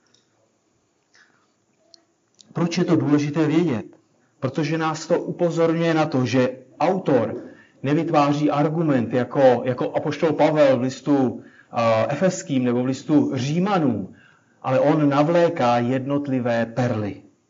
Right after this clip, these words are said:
A tak dělá přesně to, co vidíme ve třicátém verši. Podívejte se, chválí ženu, která se bojí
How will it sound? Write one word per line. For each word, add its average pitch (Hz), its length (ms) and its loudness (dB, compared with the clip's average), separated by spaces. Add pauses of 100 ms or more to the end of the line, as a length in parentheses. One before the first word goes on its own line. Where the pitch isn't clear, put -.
(4000)
A 135 60 -8
tak 143 180 -2
dělá 147 240 4
přesně 156 360 -4
to, 165 160 -2
co 156 180 -4
vidíme 147 380 -2
ve 139 100 0
třicátém 143 540 0
verši. 170 240 -2
Podívejte 160 460 -2
se, 123 200 -4 (160)
chválí 175 520 -2
ženu, 139 520 -2 (160)
která 139 680 2
se 135 220 -6
bojí 117 520 -4